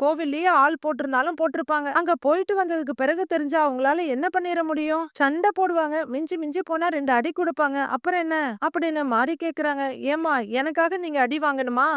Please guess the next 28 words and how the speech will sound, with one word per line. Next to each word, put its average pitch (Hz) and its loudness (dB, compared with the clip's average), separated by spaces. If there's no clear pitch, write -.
பேசாம 349 0
நீங்க 285 -2
ரெண்டு 254 -2
பேரும் 339 0
வீட்லயே 320 -2
இருங்க, 285 0
நான் 330 8
மட்டும் 392 2
ஒரு 302 2
எட்டு 285 0
போய் 320 0
பார்த்துட்டு 285 0
வந்துடுறேன்" 247 0
அப்படின்னு 320 -2
பாட்டி 269 0
சொல்ல, 320 -2
"அது 277 0
எப்படி 339 -2
அத்தை? 247 0
எங்க 339 0
கொழுந்தனார் 349 0
நிச்சயதார்த்தத்துக்கு 294 -4
நாங்க 311 0
வராம 330 2
எப்படி? 302 -4
எங்களுக்கும் 339 0
ஆசை 302 0
இருக்காதா 320 0